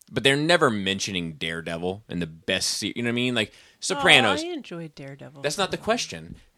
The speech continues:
Speaker 1: Uh, S-, Sopranos, The Wire, Oz, Sex and the City,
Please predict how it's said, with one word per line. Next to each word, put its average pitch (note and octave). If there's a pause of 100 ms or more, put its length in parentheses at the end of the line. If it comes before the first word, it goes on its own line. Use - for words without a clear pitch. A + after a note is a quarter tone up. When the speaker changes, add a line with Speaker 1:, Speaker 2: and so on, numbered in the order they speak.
(140)
Speaker 1:
Uh, G#2 (380)
S-, - (140)
Sopranos, C3+ (100)
The D#3+
Wire, G#2+ (220)
Oz, A#2
Sex -
and E3
the D3
City, A2